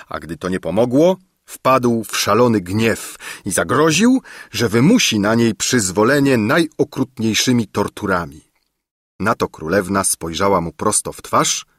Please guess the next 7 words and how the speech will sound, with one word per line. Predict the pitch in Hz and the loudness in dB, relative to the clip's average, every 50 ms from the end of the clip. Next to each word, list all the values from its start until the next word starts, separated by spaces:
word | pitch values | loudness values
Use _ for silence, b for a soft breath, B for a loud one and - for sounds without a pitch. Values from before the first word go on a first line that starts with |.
| _ _ - | _ _ -10
i | 120 - - | -10 -10 -8
odpowiedziała | 107 - - - 95 87 90 87 85 104 104 101 | -10 -10 -10 -8 -8 -8 -6 -4 -2 0 0 0
z | 90 - | 0 -2
godnością, | - 95 82 73 82 90 85 - - - - 80 87 90 87 B B B B B B B B | -4 -8 -8 -6 -6 -8 -6 -6 -6 -6 -6 -6 -6 -8 -8 B B B B B B B B
że | - 82 104 | -8 -4 -2
woli | 92 110 120 113 110 - _ - | 0 2 2 2 0 -2 _ 0
umrzeć | 151 139 139 131 123 101 131 139 135 - - - - | 2 4 4 4 4 2 2 0 0 0 -2 -4 -4